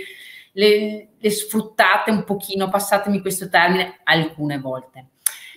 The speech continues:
Se l'assistente è anche segretaria, il paziente deve aspettare che l'assistente abbia fatto tutta la sanificazione della stanza prima di entrare in segreteria,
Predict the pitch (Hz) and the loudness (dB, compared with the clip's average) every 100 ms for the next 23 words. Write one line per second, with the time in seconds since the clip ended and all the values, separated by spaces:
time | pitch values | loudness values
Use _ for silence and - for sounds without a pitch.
0 | _ - - 453 480 - 302 - 311 403 | _ 0 4 6 6 4 2 4 4 4
1 | 403 262 277 302 - 247 220 220 170 135 | 4 4 4 0 0 0 0 2 2 4
2 | 139 143 - 403 - 262 254 254 202 165 | 2 -2 2 2 4 2 2 0 -2 0
3 | 160 185 220 277 277 - 277 - 156 127 | 0 -2 2 2 0 -4 -2 2 2 2
4 | 147 190 196 - 226 - 269 294 339 294 | -2 0 -2 0 -2 -2 0 0 4 4
5 | 240 240 240 196 165 - 175 180 359 403 | 4 0 2 2 2 -2 -6 0 0 0
6 | - 226 196 - 180 175 180 180 180 180 | 2 4 4 0 -4 -4 -6 -4 -4 -4
7 | 214 214 180 151 151 147 - 220 302 320 | -2 -2 0 -2 -4 -4 0 2 2 2
8 | 277 - 202 226 214 180 180 180 180 185 | 0 0 -2 2 2 2 -2 2 4 4
9 | 175 165 170 156 165 - 170 202 214 180 | 2 -2 -4 -4 -6 -2 -4 0 4 4
10 | 196 - | 2 -10